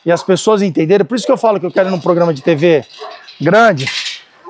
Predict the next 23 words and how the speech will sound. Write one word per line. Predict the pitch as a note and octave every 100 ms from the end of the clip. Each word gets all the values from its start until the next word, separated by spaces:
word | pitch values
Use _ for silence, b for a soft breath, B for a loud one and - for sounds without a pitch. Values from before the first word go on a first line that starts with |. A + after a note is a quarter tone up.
| G4+ _
pra | D#3+
que | G3+
as | G3
pessoas | G#3+ G3 C4+ -
possam | A#3 A3 - G3+
entender | E3+ F3 D3 D#3+ A3+ F3 _ _ _ _ _ _ _
que | - F#3 F#3
tá | G#3
muito | G#3 A#3+ B3
mimimi, | A#3+ A#3+ G#3+ G3+ A3 D#3+ _ _ _ _ _ _
tá | F3
muito | F#3 G#3+ A3+
não | G3+
pode | F3 G#3 D#3 G3
isso, | G3+ G3+
não | E3
pode | F#3+ F#3+
aquilo. | - F#3
Mas | G3 -
pra | A#3+
eu | C#4+
chegar | - A3+ F#3+
nisso, | F3 A#3+ C#4+ - D3+